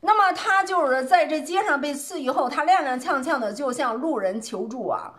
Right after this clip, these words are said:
有的路人呢是开车的，有的路人是那，没有人管他，没有人管他。后来警察来了以后呢，他都已经死掉了，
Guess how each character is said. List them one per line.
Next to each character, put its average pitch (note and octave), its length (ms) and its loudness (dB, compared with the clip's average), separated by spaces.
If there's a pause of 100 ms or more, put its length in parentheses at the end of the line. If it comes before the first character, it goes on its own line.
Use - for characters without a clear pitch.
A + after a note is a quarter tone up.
(380)
有 D4+ 200 2
的 F4+ 140 6
路 G4+ 180 2
人 C4 240 2
呢 C4+ 200 0
是 C4 160 -6
开 C#4+ 240 -2
车 C#4 240 -2
的， G#3+ 120 2
有 G3 160 -6
的 A3+ 140 -2
路 B3+ 220 -4
人 E3+ 200 -2
是 G3 120 -10
那， F3+ 180 -8
没 G#3+ 160 -6
有 B3 140 -2
人 F#3+ 180 -6
管 F3+ 240 -4
他， D#3+ 260 -6 (960)
没 A#3 240 -4
有 G3+ 180 -4
人 E3+ 160 -10
管 F3+ 220 -6
他。 E3 240 -14 (800)
后 F#4+ 180 6
来 E4 180 4
警 C#4+ 180 -4
察 C4 180 2
来 A3 180 0
了 B3 100 0
以 A3 140 -4
后 A3+ 240 -4
呢， D#3+ 320 -6
他 G3 340 -4 (160)
都 G#3+ 140 -4
已 F3 140 -10
经 F#3 180 -8
死 F3+ 180 -16
掉 G#2+ 260 -8
了， C#2 140 -10